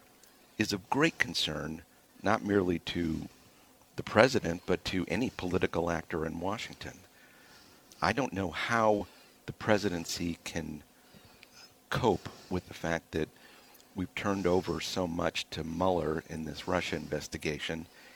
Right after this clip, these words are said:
He looks to be just and it looks like the beginning of a real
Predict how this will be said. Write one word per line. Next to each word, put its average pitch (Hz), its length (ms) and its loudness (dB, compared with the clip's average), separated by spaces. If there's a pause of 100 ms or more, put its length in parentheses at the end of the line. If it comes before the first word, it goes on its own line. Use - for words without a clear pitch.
(120)
He 101 160 0
looks 95 360 0
to - 120 -10
be 87 300 -2
just - 500 -2 (1700)
and - 220 -10
it - 180 -8
looks 110 180 0
like 92 160 -8
the 90 80 -2
beginning 90 760 -2 (640)
of 87 160 -2
a 85 40 -2
real 85 640 2